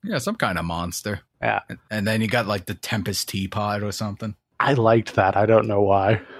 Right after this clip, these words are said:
Speaker 1: I feel like that's a callback to something, 'cause I swear I've heard that somewhere.
Speaker 2: It sounds familiar. Help us out in the comments if you know.
Speaker 1: But yeah, no, there's a lot of great references in this episode, and I think it was pretty solid.
Speaker 2: Oh, but speaking of references, Matt,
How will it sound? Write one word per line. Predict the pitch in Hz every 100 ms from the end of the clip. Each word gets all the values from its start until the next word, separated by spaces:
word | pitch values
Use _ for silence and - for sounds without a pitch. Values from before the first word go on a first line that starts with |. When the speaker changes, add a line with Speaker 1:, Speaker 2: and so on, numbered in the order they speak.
| - _ -
Speaker 1:
I | 127
feel | 120 339
like | 370
that's | 285 -
a |
callback | 143 104 104 98 82
to | -
something, | 101 - 92 95
'cause | - 107
I |
swear | - - - 95 160
I've | -
heard | 147 127
that | 95 -
somewhere. | 92 90 90 90 - _ -
Speaker 2:
It | 143
sounds | - 113 113 98
familiar. | - 95 92 - 90 - - - _ _ -
Help | 139
us | 107
out | 120
in | 110
the |
comments | 104 107 101 95 -
if | -
you | 101
know. | 90 92 _ -
Speaker 1:
But | 104
yeah, | 101
no, | 95 85
there's | 92 104
a |
lot | 113 117
of |
great | 110 113
references | 107 104 110 - 98 101
in | 98
this | 92
episode, | 98 - 110 104
and | 98 95
I | 98
think | 104
it | 92
was | 90
pretty | - 104 101
solid. | - 85 80 - _ -
Speaker 2:
Oh, | 117
but | 110 104
speaking | - 127 120 120
of | 104
references, | 107 127 - 101 - 95 101
Matt, | 101 101